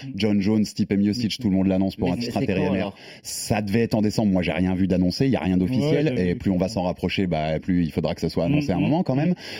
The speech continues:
Speaker 2: Donc, on sait pas trop ce qui va se passer. Et cette nuit, Dana White au Dana White Contender Series, donc
Speaker 1: Mm.
Speaker 2: l'émission où il cherche de nouveaux,
Speaker 1: Ouais. Mm.
Speaker 2: de nouveaux prospects, de nouvelles signatures pour
Speaker 3: Ouh,
Speaker 2: l'U F C.
Speaker 3: fallait le regarder, celui-là, hein.
Speaker 2: En con-, oh, tout
Speaker 3: C'était
Speaker 2: à fait.
Speaker 3: très, très bien.
Speaker 2: En
Speaker 1: Mm.
Speaker 2: conférence de presse, on lui demande,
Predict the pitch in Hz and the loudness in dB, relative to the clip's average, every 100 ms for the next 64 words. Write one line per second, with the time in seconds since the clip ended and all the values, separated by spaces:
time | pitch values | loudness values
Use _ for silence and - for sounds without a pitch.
0 | - 101 85 92 - - 131 147 147 - | -4 -2 0 0 0 0 0 2 2 2
1 | 107 - 95 - 180 113 - 165 127 147 | 0 0 -2 0 0 0 0 0 2 2
2 | 165 107 101 113 165 - 95 101 98 101 | 2 2 2 0 0 0 2 2 2 0
3 | - 95 80 82 78 - - 95 165 98 | 0 -6 -4 -2 -2 -4 -4 -2 -2 -2
4 | 139 80 85 - 101 85 - 98 80 76 | -2 0 0 0 0 0 -2 -4 -4 -4
5 | 73 82 80 85 73 - - 127 127 78 | -2 -2 0 -2 -4 -10 -10 -6 -4 -2
6 | 85 90 - 101 - 127 104 90 90 - | 0 -2 -2 -4 -2 0 2 2 0 0
7 | 127 107 - 117 110 82 78 107 117 165 | 2 2 0 0 0 0 0 0 0 0
8 | 110 110 101 - 90 85 131 143 139 - | -2 -2 -4 -4 -6 -2 -2 0 0 0
9 | 113 - 160 117 - 92 127 123 104 92 | -2 0 0 0 0 -2 -2 -4 -2 -4
10 | 90 101 160 160 139 117 110 175 190 143 | -2 0 0 2 0 2 2 0 2 2
11 | 135 110 | 2 2